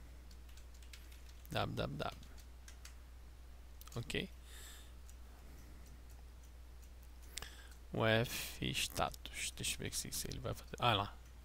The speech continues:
Tá repetido, né? Porque eu rodei duas vezes, tá?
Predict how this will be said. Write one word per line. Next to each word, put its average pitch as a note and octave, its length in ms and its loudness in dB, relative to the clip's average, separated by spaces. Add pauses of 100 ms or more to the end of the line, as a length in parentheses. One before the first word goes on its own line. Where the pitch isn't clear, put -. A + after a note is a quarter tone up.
(720)
Tá D#3 120 12
repetido, D3+ 500 12
né? C3 140 12
Porque - 160 4
eu C3 100 12
rodei B2+ 300 12
duas C#3+ 200 12
vezes, - 360 6
tá? - 260 12